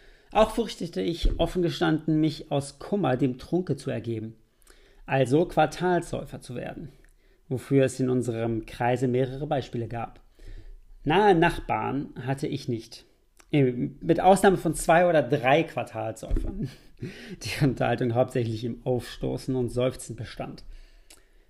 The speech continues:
Die Einsamkeit war schon leichter zu ertragen. Endlich entschloss ich mich, so früh als möglich zu Bett zu gehen und so spät wie möglich zu Mittag zu essen.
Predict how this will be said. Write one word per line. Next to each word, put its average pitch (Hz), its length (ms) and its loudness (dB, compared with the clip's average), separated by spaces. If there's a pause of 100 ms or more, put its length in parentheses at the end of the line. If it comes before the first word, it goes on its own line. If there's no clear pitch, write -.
(300)
Die 131 120 2
Einsamkeit 147 720 4
war 135 180 4
schon 135 240 -2
leichter 117 340 -4
zu - 140 -10
ertragen. 113 540 -8 (800)
Endlich 156 640 2
entschloss 139 340 0
ich 139 100 -2
mich, 143 180 0
so 139 120 0
früh 180 340 -4
als 143 260 -8
möglich 139 300 -2
zu 131 140 -8
Bett 117 180 -6
zu 117 120 -12
gehen 110 320 -4
und 135 160 -2
so 143 80 -2
spät 147 540 0
wie 120 60 -2
möglich 110 500 -6
zu - 120 -8
Mittag 185 320 -8
zu - 80 -14
essen. - 460 -6